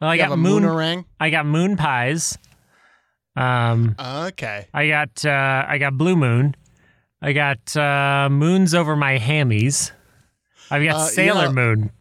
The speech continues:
Speaker 1: Um, so
Speaker 2: Okay.
Speaker 1: yeah, Usa-
Speaker 2: Yeah, she's kind of the ace in the hole 'cause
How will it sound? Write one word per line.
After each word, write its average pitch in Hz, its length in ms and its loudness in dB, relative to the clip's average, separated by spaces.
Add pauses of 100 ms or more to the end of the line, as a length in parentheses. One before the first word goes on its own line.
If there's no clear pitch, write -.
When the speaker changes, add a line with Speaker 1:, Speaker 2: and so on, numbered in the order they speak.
(140)
Speaker 1:
Um, 117 600 0 (120)
so 113 500 -2 (280)
Speaker 2:
Okay. 131 680 -8 (120)
Speaker 1:
yeah, 120 300 0
Usa- 147 360 -2
Speaker 2:
Yeah, 190 180 2
she's 220 200 -2
kind 277 180 0
of 196 60 -4
the 156 140 0
ace 170 160 0
in 135 60 -10
the 123 80 -4
hole 143 200 -2
'cause - 400 -14